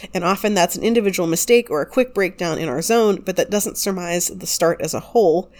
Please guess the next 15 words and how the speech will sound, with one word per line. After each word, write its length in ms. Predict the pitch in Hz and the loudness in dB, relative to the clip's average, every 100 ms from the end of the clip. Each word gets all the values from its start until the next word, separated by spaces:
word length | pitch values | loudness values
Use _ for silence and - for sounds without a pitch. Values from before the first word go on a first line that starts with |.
| - - - | -20 -10 -6
It's 160 | 180 | -4
an 80 | 165 | 0
individual 420 | 220 208 190 175 | 0 2 0 0
mistake 400 | 180 - 175 170 | -2 0 0 0
or 140 | 170 156 | -4 -2
a 60 | |
moment, 340 | 175 185 175 - | 0 0 0 -2
and 120 | - | -8
it 80 | - | -6
puts 240 | 190 - | -8 -6
us 80 | 180 | -6
behind 400 | 170 170 151 165 | -6 -4 -4 -4
the 120 | 170 | -4
eight 200 | 160 - | -6 -2
ball. 280 | - - | -2 -2